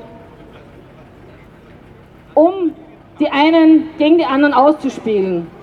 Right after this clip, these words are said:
damit die, die unten stehen, noch weiter nach unten treten.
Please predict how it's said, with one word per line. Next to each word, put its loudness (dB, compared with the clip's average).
damit 2
die, 4
die 4
unten 0
stehen, 4
noch -2
weiter 0
nach 0
unten -2
treten. 0